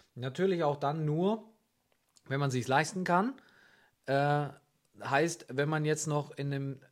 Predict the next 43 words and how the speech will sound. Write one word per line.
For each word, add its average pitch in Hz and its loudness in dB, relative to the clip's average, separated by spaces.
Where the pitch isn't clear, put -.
Teilzeitjob 170 4
ist 220 4
und 160 -8
man 151 -6
macht 143 -2
Teilzeit 175 2
sein 147 -4
Business, 202 -2
dann 147 -2
wäre 160 2
mein 143 0
erster 170 -2
Schritt 170 -4
zu 151 -6
sagen, 143 0
ich 151 -10
gehe 147 2
Vollzeit 175 2
in 131 -6
mein 147 2
Business, 196 0
äh, 143 -4
damit 147 -2
ich 143 -6
von 131 -2
meinem 143 4
Business 156 -4
leben 151 0
kann, 208 0
skaliere 135 4
das 156 2
höher, 180 2
um 147 -2
dann 170 4
mir 175 2
einen 143 0
Mitarbeiter 156 0
zu - -12
nehmen, 143 -4
der 131 0
bei 131 -2
mir 131 -6
Aufgaben 123 0